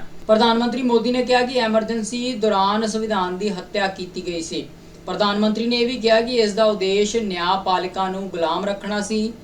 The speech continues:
ਇਸ ਮੌਕੇ ਉਹਨਾਂ ਕਿਹਾ ਕਿ ਇਸ ਸਮੇਂ ਦੌਰਾਨ ਲੋਕਾਂ ਨੂੰ ਵੱਡੇ ਪੱਧਰ ਤੇ ਤਸੀਹੇ ਵੀ ਦਿੱਤੇ ਗਏ।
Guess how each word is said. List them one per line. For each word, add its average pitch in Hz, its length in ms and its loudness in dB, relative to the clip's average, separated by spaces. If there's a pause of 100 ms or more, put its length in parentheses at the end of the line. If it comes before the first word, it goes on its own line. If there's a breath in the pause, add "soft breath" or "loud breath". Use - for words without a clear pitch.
(300 loud breath)
ਇਸ 185 120 -4
ਮੌਕੇ 214 280 6
ਉਹਨਾਂ 233 200 2
ਕਿਹਾ 220 220 4
ਕਿ 220 140 0
ਇਸ 214 180 0
ਸਮੇਂ 226 460 0 (440 loud breath)
ਦੌਰਾਨ 208 600 2
ਲੋਕਾਂ 214 380 2
ਨੂੰ 220 100 -2
ਵੱਡੇ 202 260 0
ਪੱਧਰ 214 320 0
ਤੇ 220 180 -2
ਤਸੀਹੇ 214 520 0
ਵੀ 214 80 -4
ਦਿੱਤੇ 208 340 2
ਗਏ। 220 320 4